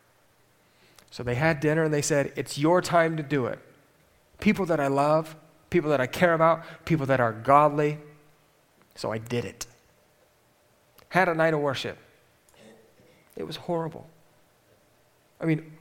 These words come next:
horrible. The speakers were so loud that night, people's ears are bleeding.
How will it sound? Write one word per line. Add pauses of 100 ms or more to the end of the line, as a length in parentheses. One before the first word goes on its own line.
(180)
horrible. (840)
The
speakers (640)
were
so
loud
that
night,
people's
ears
are
bleeding.